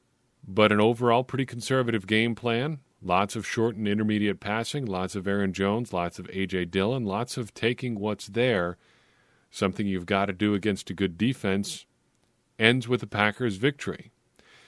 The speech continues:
If you want to spin this a different way, you could call this their ongoing get-well strategy. We've talked about the Packers being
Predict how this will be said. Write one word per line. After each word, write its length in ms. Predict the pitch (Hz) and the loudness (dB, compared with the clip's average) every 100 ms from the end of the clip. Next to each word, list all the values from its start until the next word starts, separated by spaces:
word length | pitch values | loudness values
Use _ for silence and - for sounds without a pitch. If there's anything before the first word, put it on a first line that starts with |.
| - - - | -20 -20 -8
If 80 | 110 | -2
you 60 | |
want 140 | 143 160 | 2 2
to 220 | - - | -2 -6
spin 400 | - - 156 160 | -4 0 2 4
this 220 | 135 - | 2 2
a 40 | 110 | 0
different 420 | 92 127 123 90 | 2 2 2 0
way, 180 | 87 92 | 0 0
you 100 | 104 | -2
could 160 | 107 | -6
call 260 | - 117 113 | -2 2 2
this 300 | 110 101 - | 0 -2 -2
their 480 | 101 95 92 87 85 - - - | 2 4 4 0 -4 -10 -18 -2
ongoing 720 | 110 113 107 107 101 95 90 | 2 2 2 0 2 2 2
get-well 600 | 82 110 95 98 101 98 | 2 2 2 2 2 2
strategy. 760 | - - 95 90 78 - - - _ _ _ - | -2 -4 -2 -2 -4 -12 -16 -20 _ _ _ -14
We've 100 | 92 | -4
talked 220 | 107 95 | -4 -2
about 200 | 98 92 | 0 -2
the 60 | |
Packers 480 | - 98 92 95 82 | -2 -4 -2 -4 -6
being 720 | 82 95 92 90 87 85 82 | -4 0 0 0 -4 -6 -10